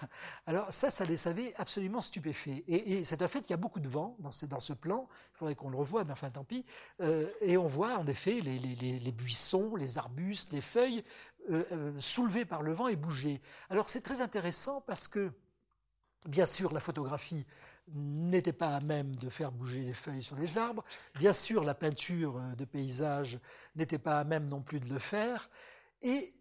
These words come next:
étrangement, les im-, les images animées dont je parlais tout à l'heure non plus.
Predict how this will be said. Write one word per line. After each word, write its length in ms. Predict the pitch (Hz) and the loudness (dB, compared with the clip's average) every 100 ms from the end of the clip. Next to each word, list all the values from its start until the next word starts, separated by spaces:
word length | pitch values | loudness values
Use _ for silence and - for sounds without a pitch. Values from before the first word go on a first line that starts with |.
| - | -6
étrangement, 720 | 214 185 - 170 135 196 262 247 | -4 -2 -2 -2 -2 -2 0 0
les 260 | 170 160 | 2 4
im-, 120 | 208 214 | 2 0
les 240 | 156 147 220 | -2 0 0
images 300 | 269 233 180 | 0 2 2
animées 420 | 170 190 208 226 | 2 0 0 -2
dont 140 | 165 | -4
je 100 | - | -4
parlais 280 | 175 170 196 | -2 0 0
tout 120 | 156 151 | -4 -6
à 60 | 139 | -2
l'heure 400 | 202 254 233 - _ | 0 -2 -6 -14 _
non 280 | 165 202 226 | 0 2 2
plus. 400 | - 190 - | 2 -2 -4